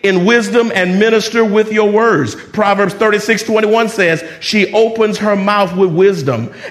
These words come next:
and on her tongue is the law of kindness." A wife, a mother's words of wisdom make her attractive and draw her family right into her presence. You don't cut your children down. You,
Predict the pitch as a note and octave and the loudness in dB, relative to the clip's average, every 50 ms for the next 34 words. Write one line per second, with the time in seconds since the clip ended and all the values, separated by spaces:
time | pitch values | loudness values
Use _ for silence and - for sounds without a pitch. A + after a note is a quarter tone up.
0 | - - G3 F#3+ F3+ - A3 A3 G#3+ G3 G#3+ A3 G#3+ - - A3 B3 A#3+ A3+ A3 | -4 -2 -2 -2 0 0 0 2 2 2 2 2 0 0 -2 -2 -2 0 0 2
1 | G#3 G3+ F#3 G#3+ G#3 G3 D#3+ E3 G3+ F#3 F3+ F3+ G3 G3 G3 G3+ - - F3+ E3+ | 0 0 0 0 -2 -2 0 0 0 0 0 0 2 2 0 0 0 0 -2 -2
2 | E3+ - - F3 F#3+ G3 G3+ G3+ F#3+ F3 D#3+ D#3 C#3 B2+ - - - - - - | -4 -6 -10 -10 -8 -6 -4 -4 -2 -2 0 0 0 -2 -4 -6 -10 -10 -12 -18
3 | - _ _ _ - - - - _ - F3+ F3 E3+ F3+ A3 B3 C4 B3 - A3+ | -20 _ _ _ -20 -20 -20 -14 _ -2 0 2 4 4 4 2 0 0 0 0
4 | A3 G#3 G#3+ A3+ A#3+ A#3+ A3+ A#3+ A3+ G#3+ - - - - D3 E3 G3 A3+ A#3+ B3 | 0 0 0 0 0 0 0 -2 -2 -4 -6 -10 -6 -2 0 2 4 4 4 4
5 | A#3 G#3+ F#3+ F3+ F3 E3 - - - - - G3 E3+ E3+ G#3 B3+ B3 G#3+ F3 F3+ | 2 2 0 -2 -4 -4 -6 -10 -8 -4 -2 -2 0 2 2 2 2 0 0 0
6 | F3+ E3+ F3 F3+ G3+ A3+ G#3+ - - - G#3 A3+ G#3+ - - F3 E3 - - - | -2 -2 -2 -2 -2 -2 -2 -4 -6 -6 -2 -2 -2 0 0 -2 -4 -4 -6 -10
7 | - B3 A#3+ A3+ A3 A3 - D#3 D3 C#3 - - - - - F#3 F3+ E3+ C#3 C#3+ | -6 -4 -4 -4 -4 -4 -4 -4 -4 -6 -8 -14 -10 -6 -4 -4 -2 -2 -4 -4
8 | F#3+ A3 A3+ A#3 A3 G#3 A3 G#3 G3+ - G#3+ G#3 F#3+ F#3 E3 D#3 D3+ D#3 D#3+ F3 | -2 0 0 0 0 0 -2 -2 -2 -4 -4 -4 -2 -2 -2 -2 -2 0 0 0
9 | F#3+ G#3 G#3+ A3+ - - F3+ E3 D#3 C#3 D#3+ D3 D3 C#3+ C3+ - - D#3 D#3+ D#3+ | 0 0 -2 -2 -6 -8 -8 -8 -8 -8 -6 -6 -6 -6 -8 -8 -10 -8 -6 -6
10 | D#3 C3 A#2+ A#2 A2+ - - - - - _ _ _ _ _ _ _ _ _ _ | -6 -6 -8 -10 -14 -16 -18 -20 -20 -20 _ _ _ _ _ _ _ _ _ _
11 | _ _ - G#3+ A#3+ A#3+ A3+ - - - - C4+ A3 - - G#3 - - B3 G#3+ | _ _ -4 -2 -2 0 -2 -4 -4 -4 -6 -6 -4 -4 -6 -6 -6 -4 -2 -2
12 | G3+ F#3 F#3 F#3 F3 E3 F3 F3 E3+ D#3 C3+ C3 C3+ B2+ - _ _ _ _ _ | -2 -2 -2 -4 -4 -4 -4 -4 -6 -8 -12 -16 -18 -20 -20 _ _ _ _ _
13 | _ _ _ _ - D3 F#3 | _ _ _ _ -12 -12 -12